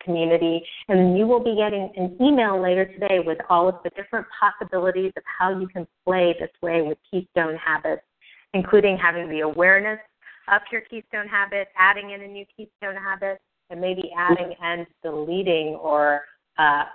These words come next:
morphing a current Keystone Habit to be a little more loving and a little more gentle and a little more kind with yourself. So I'm loving this, loving all the conversation and chat about recommitting to daily walks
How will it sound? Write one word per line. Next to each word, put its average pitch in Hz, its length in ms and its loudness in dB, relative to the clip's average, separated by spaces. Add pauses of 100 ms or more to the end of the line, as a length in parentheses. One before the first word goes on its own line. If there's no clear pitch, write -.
(400)
morphing 202 720 2 (280)
a 185 80 -10
current 233 460 0 (160)
Keystone 170 460 -6
Habit 160 440 2 (380)
to 196 80 -2
be 175 180 2
a 175 80 -2
little 185 300 0
more 180 220 0
loving 160 400 -4
and 151 120 -6
a 156 40 -6
little 156 340 -2
more 151 140 -6
gentle 147 280 -2
and 143 120 -4
a - 20 -2
little 139 160 0
more 139 300 -2
kind 147 240 -2
with - 140 -8
yourself. - 480 0 (1080)
So 208 140 8
I'm 190 140 4
loving 240 360 0
this, 233 240 -4
loving 208 280 0
all 220 140 2
the 208 100 -2 (120)
conversation 202 720 -4
and 170 120 -6 (120)
chat 196 280 6
about 165 280 0
recommitting 190 520 -16
to 180 340 -12
daily 180 160 -16
walks 180 500 -4